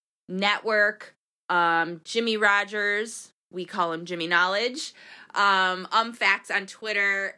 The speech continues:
and Rob Turner host that show, and D B K is one of the tunes that they have put under the microscope. Side A is out now. They're working on side B.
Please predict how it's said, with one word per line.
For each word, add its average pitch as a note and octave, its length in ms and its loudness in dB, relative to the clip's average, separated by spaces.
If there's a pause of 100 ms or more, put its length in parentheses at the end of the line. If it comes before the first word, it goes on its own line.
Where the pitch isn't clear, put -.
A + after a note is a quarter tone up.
and F#3 800 -2 (460)
Rob F#3 300 -2
Turner G#3 540 -6 (360)
host F#3+ 420 -4
that F3+ 280 0
show, F3+ 500 0
and F3 220 -6
D F3 120 -16
B F3 120 -14
K E3 400 -4
is E3 280 -10
one E3 280 -8
of E3 220 -10
the E3+ 60 -12
tunes E3 720 -12
that D#3+ 140 -10 (100)
they D#3 300 -4
have D3+ 880 -4 (760)
put B3+ 240 0
under A#3 200 0
the A3 100 0
microscope. A#3 720 0
Side F#3 500 0
A F#3+ 360 0
is F3+ 320 -4
out E3 260 -2
now. G3 360 0
They're G#3 160 -2
working F3+ 300 -4
on E3+ 140 -4
side E3 340 -4
B. G#3+ 340 -8